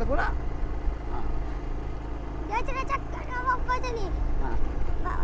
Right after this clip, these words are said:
Speaker 2: tu Papa cakap macam ni kan.
Speaker 1: Ha.
Speaker 2: Ah, tu, en-, kenapa Encik tak sekolah? Lepas tu, eh, lepas, lepas, lepas tu katalah. Tu,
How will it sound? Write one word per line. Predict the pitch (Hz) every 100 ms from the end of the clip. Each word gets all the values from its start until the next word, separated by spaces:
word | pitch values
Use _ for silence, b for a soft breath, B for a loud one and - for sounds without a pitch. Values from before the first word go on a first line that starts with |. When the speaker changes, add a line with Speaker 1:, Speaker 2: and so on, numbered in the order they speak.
| -
Speaker 2:
tu | -
Papa | 480 427 466
cakap | 453 403 339
macam | 359
ni | 453 466
kan. | 466 330 -
Speaker 1:
Ha. | 285 285 - - -
Speaker 2:
Ah, | 415 440
tu, | 554 523 415
en-, | 427 415 - - - - - - - -
kenapa | 453 523 -
Encik | 480 381
tak | 381 -
sekolah? | 381 440 508 453
Lepas | - - 359 415 -
tu, | 605 587 - - - -
eh, | 320
lepas, | 453 494
lepas, | - - - 370 - - - -
lepas | 370 523
tu | 539 -
katalah. | 508 554 - 427 381 349 330 - - -
Tu, | 571